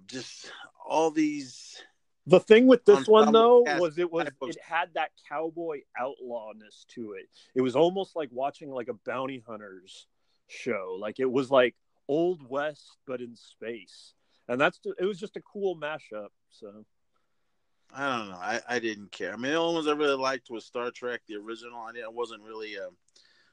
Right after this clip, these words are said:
Speaker 1: a Next Generation guy. I mean, I had my favorite characters on that in episodes, but I didn't really get behind it.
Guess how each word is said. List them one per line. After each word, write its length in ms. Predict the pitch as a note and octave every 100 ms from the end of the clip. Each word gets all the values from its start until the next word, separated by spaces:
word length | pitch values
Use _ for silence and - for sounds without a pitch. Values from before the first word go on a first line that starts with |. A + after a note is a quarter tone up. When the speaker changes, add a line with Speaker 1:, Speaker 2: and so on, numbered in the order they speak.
| _
Speaker 1:
a 160 | E2+ G2+
Next 240 | G#2 G#2+ -
Generation 640 | A#2 A2 G#2+ A2 - A2+
guy. 360 | A2+ A#2 A2+ A2 -
I 40 | A2+
mean, 120 | A2+
I 80 | B2
had 180 | C3
my 100 | A#2+
favorite 380 | A2+ B2 A2 G2+
characters 460 | - A2+ G#2 G2+ F#2+
on 160 | G2+
that 200 | G2+ F#2+
in 220 | F#2+ F#2+ F2+ _ _ _ A2+
episodes, 580 | A2 G#2+ - F#2 F#2 -
but 140 | F#2+
I 100 | F2+
didn't 360 | G2 G2 G2 F#2+ _ - - _ _ _ _
really 220 | G#2+ G#2
get 240 | F2+ G#2 -
behind 460 | F2+ G2 G#2 F2+
it. 100 | E2